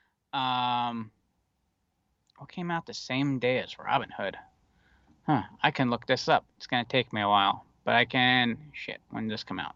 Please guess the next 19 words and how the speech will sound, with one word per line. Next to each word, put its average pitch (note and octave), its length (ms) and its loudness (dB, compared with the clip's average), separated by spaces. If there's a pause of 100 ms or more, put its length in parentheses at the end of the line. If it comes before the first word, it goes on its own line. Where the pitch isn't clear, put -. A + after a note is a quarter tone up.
June C3 320 4
fourteenth, A#2 600 2
nineteen A#2 400 2
ninety-one. G2+ 540 2 (1000)
I'm A2 200 0
just G#2+ 180 -4
gonna - 240 -6
copy, D#3+ 600 2 (640)
and B2 120 6
I'm C3 160 8
gonna B2 160 6
do B2+ 140 6
this. A#2 200 4
I'm A2+ 60 -4
gonna A#2 140 0
go A2 140 0
paste D3 380 2
over E3 160 6
here. C3 400 6